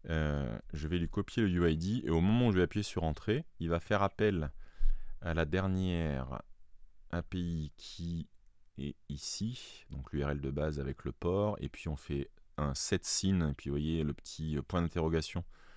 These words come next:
c'est ce qu'on utilise quand on fait un, un appel aux, aux A P I web, euh, par H T T P. Je rajoute la, le paramètre I D qui va être ce que je viens de saisir, et normalement ça devrait switcher sur la scène où vous allez me voir normalement, euh, en,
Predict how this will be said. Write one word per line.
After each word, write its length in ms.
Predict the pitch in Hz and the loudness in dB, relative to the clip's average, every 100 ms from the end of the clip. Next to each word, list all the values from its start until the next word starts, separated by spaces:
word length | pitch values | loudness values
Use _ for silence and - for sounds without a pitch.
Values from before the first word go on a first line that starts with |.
| - - - | -20 -20 -20
c'est 160 | - - | -10 -8
ce 80 | |
qu'on 160 | - 80 | -2 0
utilise 420 | 78 - 85 87 | 0 -2 -2 -2
quand 160 | - 76 | -4 -8
on 60 | |
fait 160 | - 80 | -6 -2
un, 240 | 76 67 - | -2 -2 -4
un 160 | - 80 | -2 0
appel 380 | 78 - 87 82 | 0 0 0 0
aux, 160 | 71 - | -2 -2
aux 180 | 78 76 | -4 -2
A 80 | 78 | -4
P 140 | 85 | -2
I 120 | 82 | -2
web, 280 | 80 85 80 | 0 0 0
euh, 180 | 65 57 - | -2 -4 -8
par 200 | - 73 | -6 -4
H 120 | 76 | -4
T 80 | - | -6
T 160 | - 67 | -6 -6
P. 280 | - 98 117 - - - - - | -2 -2 -2 -8 -20 -20 -20 -12
Je 100 | 78 | -2
rajoute 380 | 73 76 80 - | 0 0 -2 -2
la, 320 | 73 67 64 - | 0 0 -4 -4
le 180 | 82 | -4
paramètre 500 | 85 87 85 87 - - | 2 4 6 4 2 -2
I 220 | 87 90 | 2 2
D 220 | 85 95 | 2 0
qui 160 | 95 - | -2 -4
va 100 | 73 | -2
être 80 | 76 | -2
ce 100 | - | 0
que 100 | 85 | 0
je 100 | 78 | 2
viens 120 | 80 | 2
de 80 | 78 | 0
saisir, 500 | - 69 67 87 127 | -2 -4 -2 -2 -2
et 100 | - | 0
normalement 400 | 90 110 71 85 | 2 2 2 2
ça 160 | - 87 | 0 2
devrait 220 | 87 95 | 4 2
switcher 520 | - 82 - - 78 - - - - - | 0 -2 -4 -2 -2 -6 -20 -20 -20 -18
sur 260 | - - 117 | -12 2 6
la 80 | 82 | 6
scène 300 | - 107 117 | 6 4 4
où 120 | 87 | 4
vous 160 | 82 80 | 0 2
allez 120 | 82 | 2
me 100 | 76 | 2
voir 200 | 85 104 | 0 0
normalement, 600 | 80 76 76 85 101 107 - | 0 2 2 0 -2 -4 -6
euh, 240 | - 73 58 - - | -6 -4 -4 -6 -10
en, 280 | - 67 | -8 -8